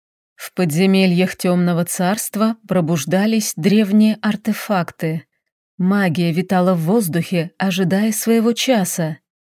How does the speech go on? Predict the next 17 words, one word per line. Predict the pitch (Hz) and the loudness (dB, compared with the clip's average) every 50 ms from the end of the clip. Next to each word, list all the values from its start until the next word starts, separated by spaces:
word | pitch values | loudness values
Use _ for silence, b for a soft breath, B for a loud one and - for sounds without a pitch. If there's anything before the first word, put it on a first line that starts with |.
| _ _ - | _ _ 0
Никто | 202 208 208 208 - - 208 | 2 2 2 2 2 2 2
не | 202 202 196 | 4 2 2
подозревал, | 202 202 170 196 175 170 196 185 170 202 240 254 240 | 2 2 2 2 2 4 2 4 4 4 4 4 0
что | - - - 190 185 | -4 -4 -2 0 2
именно | 185 185 185 185 185 185 | 2 4 4 4 4 4
эта | 185 214 254 262 - 196 180 | 4 4 2 2 2 2 2
ночь | 180 170 170 160 - - - _ _ _ _ | 2 2 2 0 -2 -4 -10 _ _ _ _
станет | - - - - - 202 190 190 190 190 196 | -14 -14 -8 -2 0 2 2 2 2 2 2
началом | 190 190 190 185 - 247 247 233 214 190 180 180 | 2 2 2 0 0 2 2 4 4 4 2 2
великой | 165 147 185 185 190 240 233 - 247 240 240 | 2 2 2 2 2 2 0 2 2 2 2
истории | 226 - - 247 247 247 240 247 247 | 2 -2 0 2 4 4 6 4 4
любви, | 240 254 269 220 254 262 277 262 185 | 4 2 2 2 2 2 2 2 0
способной | - - - 180 180 - - 208 180 165 175 185 180 | -2 0 0 0 2 2 2 0 2 2 2 2 2
изменить | 165 160 180 190 190 190 175 - | 2 2 2 4 4 2 2 0
судьбу | - - 214 185 180 190 214 | 0 -2 -2 -2 0 0 0
двух | 165 165 175 208 - - | 0 2 0 0 0 -2
королевств. | - - 208 220 233 240 233 196 147 - - - - - - _ | -2 -2 0 0 2 2 0 0 0 -2 -6 -12 -14 -20 -20 _